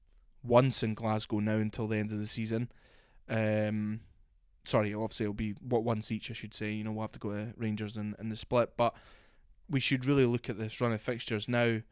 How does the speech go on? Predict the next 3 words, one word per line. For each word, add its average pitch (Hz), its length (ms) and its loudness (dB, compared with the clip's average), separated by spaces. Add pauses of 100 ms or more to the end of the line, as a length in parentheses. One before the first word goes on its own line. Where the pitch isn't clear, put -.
(1700)
quite 185 240 -4
positively 170 560 2
and, 104 160 -2